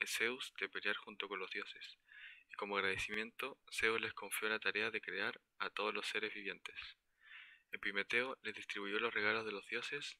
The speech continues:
a los animales, tales como el vuelo, mientras Prometeo formó del barro al primer humano a imagen y semejanza de los dioses. Pero por orden de Zeus, estos debían ser mortales y debían adorar e idolatrar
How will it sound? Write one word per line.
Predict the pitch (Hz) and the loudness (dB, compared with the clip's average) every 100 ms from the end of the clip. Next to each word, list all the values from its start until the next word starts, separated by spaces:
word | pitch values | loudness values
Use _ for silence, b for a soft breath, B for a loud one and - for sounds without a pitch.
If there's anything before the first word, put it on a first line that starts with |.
| - | 0
a | 110 | 2
los | 95 - | 6 6
animales, | 98 98 98 82 - - | 6 4 2 0 -6 0
tales | 110 107 | 2 2
como | - 104 95 | -2 0 0
el | |
vuelo, | 92 92 85 - _ B B B B B - | 2 2 2 -8 _ B B B B B -6
mientras | 98 101 | -2 -2
Prometeo | - 98 92 - 120 131 - | 0 0 2 2 2 0 -4
formó | - 98 95 104 | 0 2 4 4
del | 98 | 4
barro | 92 113 123 - | 6 6 6 2
al | 101 | 0
primer | - 95 101 | -2 0 0
humano | 104 107 127 127 - | 2 0 -2 -6 2
a | 98 | 2
imagen | 98 101 120 131 120 | 4 2 2 0 0
y | |
semejanza | - 101 - 113 - | 0 0 0 -2 0
de | 113 | 0
los | 107 | 0
dioses. | 101 92 - - - - B B B B B _ | -2 -4 -6 -10 -12 -16 B B B B B _
Pero | 101 98 | 0 2
por | 98 | 6
orden | 101 110 113 | 6 6 2
de | 98 - | 4 4
Zeus, | 120 131 143 - - | 4 2 -2 -6 6
estos | - - 110 | 6 8 4
debían | 107 110 110 | 4 4 2
ser | - 104 | 4 2
mortales | 90 90 87 - 117 151 156 - B B B - | 2 0 2 6 6 4 -2 -6 B B B 2
y | |
debían | 101 95 110 110 - - | 6 10 10 10 -2 2
adorar | 110 98 95 113 - | 6 8 10 8 6
e | 101 | 2
idolatrar | 98 95 92 104 113 139 | 6 8 8 8 6 4